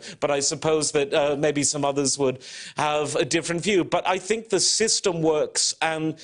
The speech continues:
to quote an <laughs> American politician, uh, to bolster a royalist argument, it was Barry Goldwater, one of the more interesting figures in the last sixty years of U S politics, who in nineteen sixty-four said,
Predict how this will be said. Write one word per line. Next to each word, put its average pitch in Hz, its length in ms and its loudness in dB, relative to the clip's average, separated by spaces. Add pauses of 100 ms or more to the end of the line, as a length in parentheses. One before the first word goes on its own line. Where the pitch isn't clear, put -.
(180)
to 175 100 2
quote 226 280 2
an 185 100 0
<laughs> 175 80 -2
American 240 500 0
politician, 170 760 0 (360)
uh, 147 220 2
to 151 180 -4
bolster 165 540 0
a 143 40 0
royalist 156 560 2
argument, 143 360 0
it 139 60 -2
was 143 160 2
Barry 196 360 2
Goldwater, 147 640 0
one 156 140 -2
of 165 60 0
the 156 60 -4
more 165 220 2
interesting 180 800 -2
figures 143 480 0 (220)
in 135 100 -2
the 143 80 2
last 143 460 0
sixty 175 420 0
years 131 220 2
of 123 80 -2
U 131 120 2
S 120 140 2
politics, 127 880 -4
who 147 180 2
in 214 160 2
nineteen 131 420 -2
sixty-four 131 580 0
said, 139 260 0